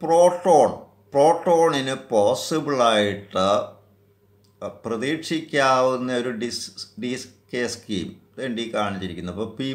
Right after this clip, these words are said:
പ്ലസ്, അത് പയോണും മ്യൂണും, പൈ സീറോ, ന്യൂട്രൽ പൈയും പ്ലസ് മ്യൂ ആയിട്ട് ഡിസിൻറ്റഗ്രേറ്റ് ചെയ്യുന്നു എന്നിരിക്കട്ടെ. ഇവിടുത്തെ ബാരിയോൺ കൺസർവേഷൻ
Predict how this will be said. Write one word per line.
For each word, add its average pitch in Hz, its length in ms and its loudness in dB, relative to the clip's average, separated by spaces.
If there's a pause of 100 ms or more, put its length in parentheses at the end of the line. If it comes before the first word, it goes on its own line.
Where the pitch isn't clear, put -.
(160)
പ്ലസ്, 95 300 -4 (720)
അത് 120 120 4 (760)
പയോണും 117 760 0 (760)
മ്യൂണും, 110 600 -2 (960)
പൈ 104 180 2 (200)
സീറോ, 101 380 -6 (200)
ന്യൂട്രൽ 113 380 -6 (140)
പൈയും 98 420 -4 (800)
പ്ലസ് 110 280 -8 (120)
മ്യൂ 101 200 -8 (140)
ആയിട്ട് 90 400 -10
ഡിസിൻറ്റഗ്രേറ്റ് 85 720 -10
ചെയ്യുന്നു 78 260 -12 (100)
എന്നിരിക്കട്ടെ. 120 580 -8 (800)
ഇവിടുത്തെ 160 280 2 (120)
ബാരിയോൺ 151 460 4 (100)
കൺസർവേഷൻ 127 580 -4